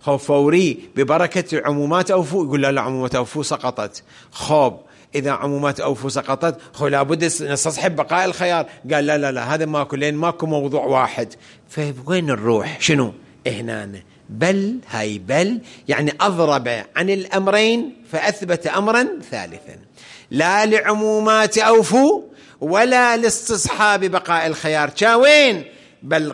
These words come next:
قد يستظهر ذلك من حديث نفي الضرر. شو يقول حديث نفي الضرر؟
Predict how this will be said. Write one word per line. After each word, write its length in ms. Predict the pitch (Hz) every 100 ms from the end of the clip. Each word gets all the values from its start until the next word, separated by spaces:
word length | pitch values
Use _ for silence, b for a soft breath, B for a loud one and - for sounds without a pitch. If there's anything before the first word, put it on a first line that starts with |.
| -
قد 180 | 147 131
يستظهر 840 | 139 139 - 175 170 127 120 123
ذلك 640 | 120 127 156 147 127 123 123
من 260 | 123 120
حديث 560 | - 127 147 156 135 131
نفي 580 | 135 180 - 196 233 269
الضرر. 1080 | 349 359 - - 117 107 113 117 - - - _ _ _ _ _ _ - - - - - - - - - - - - - - - - - - - - - - - - - -
شو 160 | -
يقول 180 | 180 180
حديث 300 | - 160 160
نفي 300 | 151 143 147
الضرر؟ 440 | 135 143 135 135